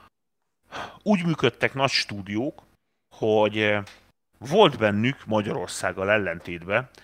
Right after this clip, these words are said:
volt bennük nagyon nagy adag állami pénz. De nem úgy, hogy az állam így beszállt, érted, hogy így adtak, mint én, E U-s pályázat, és akkor, mint én, kaptak egy rahedli pénzt,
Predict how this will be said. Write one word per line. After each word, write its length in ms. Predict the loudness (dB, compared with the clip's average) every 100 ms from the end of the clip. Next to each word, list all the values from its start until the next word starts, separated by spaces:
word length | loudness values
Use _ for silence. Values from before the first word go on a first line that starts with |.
| -12
volt 300 | 2 4 4
bennük 360 | 0 0 -2 -10 -2
nagyon 460 | 6 6 8 4
nagy 260 | 4 2 4
adag 440 | 2 2 -2 -10 -2
állami 540 | 4 4 4 -2 -8 -10
pénz. 400 | -10 -10 -14 -18 _ _ _ _ _ _ -8
De 100 | 0
nem 240 | 4 6
úgy, 480 | 6 4 0 -2 -12 _
hogy 180 | -4 -2
az 160 | -4 0
állam 520 | 2 2 4 2 0
így 320 | -6 -10 -10 -20 -20 0
beszállt, 640 | 2 2 0 0 0 -2 0
érted, 340 | -2 -2 -8
hogy 120 | -6
így 140 | -6 2
adtak, 380 | 2 2 -4 -2
mint 220 | -6 -4
én, 100 | -2
E 140 | 2
U-s 240 | 2 0 -4
pályázat, 600 | 2 2 2 -2 -6 -12
és 160 | -10
akkor, 220 | -10 -10 -10
mint 200 | -10 -10
én, 80 | -8
kaptak 400 | -8 -8 -8 -10
egy 120 | -10
rahedli 420 | -8 -10 -10 -14
pénzt, 400 | -12 -6 -6 -6